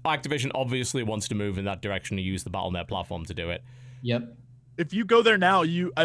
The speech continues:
Speaker 3: I believe the thing is, if you buy Destiny two, you get ac-, which is October something is when it releases,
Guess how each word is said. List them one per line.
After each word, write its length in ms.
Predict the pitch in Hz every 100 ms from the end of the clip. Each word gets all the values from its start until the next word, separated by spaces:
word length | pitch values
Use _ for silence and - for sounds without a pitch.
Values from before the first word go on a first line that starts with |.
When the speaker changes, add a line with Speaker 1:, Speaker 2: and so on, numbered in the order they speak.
| 160
Speaker 3:
I 80 |
believe 600 | 175 196 208 269 294 214 170
the 100 | 208
thing 260 | 196 180
is, 280 | 170 160 147
if 100 | 160
you 80 | 160
buy 460 | 143 - 175 175 185
Destiny 500 | 160 175 - 170 170
two, 600 | - 165 151 147 143 147 - - _
you 140 | 139 151
get 200 | 160 160
ac-, 220 | 156 160 - - -
which 200 | 165 160
is 140 | 156
October 500 | 147 147 - 208 185
something 360 | 160 170 160 147
is 120 | 135
when 120 | 143
it 100 | 135 131
releases, 520 | 139 143 131 127 120